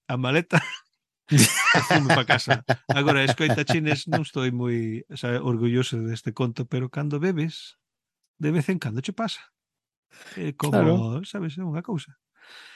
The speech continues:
Speaker 1: Entón, o que fixen, por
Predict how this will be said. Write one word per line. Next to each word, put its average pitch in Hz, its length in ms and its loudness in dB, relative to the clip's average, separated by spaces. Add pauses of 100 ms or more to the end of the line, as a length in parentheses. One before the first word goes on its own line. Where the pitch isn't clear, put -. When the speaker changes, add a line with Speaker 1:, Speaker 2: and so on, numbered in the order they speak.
(200)
Speaker 1:
Entón, 175 480 0 (1500)
o 165 140 4
que 165 160 4
fixen, 143 500 0 (140)
por 127 100 0